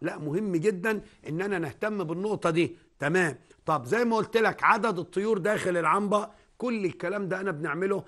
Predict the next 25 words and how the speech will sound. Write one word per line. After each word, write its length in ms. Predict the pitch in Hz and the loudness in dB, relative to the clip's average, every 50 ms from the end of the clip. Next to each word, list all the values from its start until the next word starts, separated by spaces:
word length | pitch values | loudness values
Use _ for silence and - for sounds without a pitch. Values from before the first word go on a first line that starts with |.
| - _ - | -14 _ -6
عشان 380 | - 143 - - 165 160 160 | -4 -4 -4 -4 -4 -4 -2
نضمن 420 | 180 208 214 165 180 202 196 180 135 | 0 0 0 0 0 0 0 0 -2
حاجة 300 | - - 180 196 180 185 | -2 -2 -2 0 0 -2
مهمة 400 | 170 151 131 165 202 196 180 170 | -2 -2 -2 -2 -2 -2 -2 -2
دي 140 | 156 180 185 | 0 0 -2
جدًا، 540 | 156 135 180 196 170 147 156 185 190 180 160 - - _ _ _ | 0 2 2 2 2 2 -2 -2 -2 -2 -4 -10 -16 _ _ _
زي 280 | - 127 196 208 214 196 | -4 -2 0 0 2 0
ما 80 | 170 156 | -2 -2
كنا 280 | - - 202 202 180 | 0 0 0 2 0
بنقوله 360 | 151 156 165 180 208 208 196 | -2 -2 -2 -2 0 0 0
تجانس 580 | 156 - 151 143 156 196 208 196 180 147 - - | 0 0 -2 0 2 2 2 2 0 -2 -4 -2
العليقة، 500 | 151 147 143 170 190 208 220 208 190 - - - _ - | 2 2 2 2 2 2 2 0 0 -2 -6 -14 _ -4
لازم 300 | 156 185 170 170 156 156 | -2 0 0 0 0 0
نقول 160 | 180 202 170 | 0 -2 -2
تجانس 680 | - - 147 147 175 190 185 185 190 196 - - - - - | -2 -4 -2 0 2 2 2 2 2 0 0 -2 -6 -4 -2
الإضاءة، 560 | 185 185 185 190 165 180 180 165 - 117 - - _ _ _ 127 | -2 2 2 2 4 4 2 2 0 -4 -10 -12 _ _ _ -6
إن 120 | 139 135 | -6 -6
الإضاءة 400 | 127 135 - 135 156 208 214 180 | -6 -6 -6 -2 0 2 2 0
تصل 380 | - - 202 - - 185 165 151 | 0 -2 -4 -2 -2 -2 -2 -2
لكل 480 | 135 - - 208 214 214 214 214 214 214 214 - - _ _ _ _ | -4 2 4 4 4 4 2 0 0 -2 -2 -8 -12 _ _ _ _
طائر 340 | 185 196 202 208 190 180 165 | 2 2 4 4 2 0 -2
موجود 420 | 160 151 151 143 185 214 185 156 | -2 -4 -2 2 2 2 2 2
بنفس 340 | 151 151 175 190 170 - - | -2 -2 -2 -2 -4 -4 -6
الكمية 500 | 156 - - 160 143 156 170 175 180 175 | -8 -6 -6 -6 -4 -2 0 2 2 2
ونفس 580 | 165 151 147 165 156 127 - - - 156 156 | 2 0 0 -2 -4 -6 -8 -6 -4 -4 -4